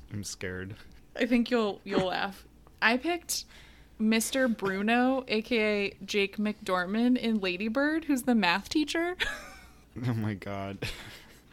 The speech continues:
Speaker 2: I feel like he's, like, the only, like, one of the few high quality men in A twenty-four movies who I'm like, "Okay, he could be a nice person to introduce to my parents."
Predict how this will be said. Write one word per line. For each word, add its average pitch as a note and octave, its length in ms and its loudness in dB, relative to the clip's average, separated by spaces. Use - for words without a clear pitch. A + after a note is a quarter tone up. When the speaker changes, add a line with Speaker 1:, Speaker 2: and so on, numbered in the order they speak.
Speaker 2:
I D#4+ 80 -6
feel F4+ 200 2
like A4+ 160 6
he's, D#4+ 220 4
like, F#4 160 4
the C4+ 120 6
only, B3+ 440 4
like, A3+ 160 0
one A3+ 180 6
of B3+ 120 4
the C#4+ 100 4
few A3 400 0
high G#3+ 220 2
quality A3 800 2
men F#3+ 440 2
in C4 160 -2
A C4 140 4
twenty-four C#4+ 420 -2
movies D#4 480 -2
who A#3+ 80 -2
I'm G#3+ 160 -2
like, G#3 240 -4
"Okay, F#3 480 -2
he D4 80 -2
could D#4 180 4
be D4+ 120 2
a B3+ 80 4
nice G3+ 260 0
person G3 400 -4
to F#2+ 80 -4
introduce G3 460 -4
to G3+ 40 -6
my F#3 140 -4
parents." - 600 -8